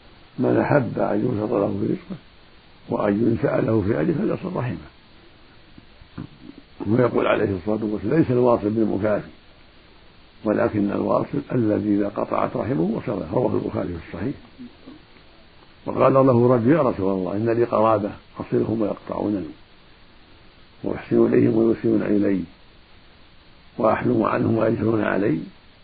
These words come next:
فقال له صلى الله عليه وسلم: لئن كنت كما قلت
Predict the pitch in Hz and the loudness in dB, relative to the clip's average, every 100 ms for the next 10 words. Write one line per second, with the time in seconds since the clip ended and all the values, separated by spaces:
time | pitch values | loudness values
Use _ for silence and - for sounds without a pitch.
0 | - - - - - - - - - 104 | -20 -20 -20 -20 -20 -20 -20 -20 -12 -6
1 | 110 110 104 104 104 98 95 98 107 113 | 0 0 0 -2 -6 -4 -4 -2 -2 -2
2 | 165 180 - - - - - - - - | -4 -10 -18 -20 -20 -20 -20 -20 -20 -20
3 | - - - 110 107 110 180 139 110 117 | -20 -14 -2 0 0 4 4 2 0 0
4 | 107 95 104 151 | 0 0 0 0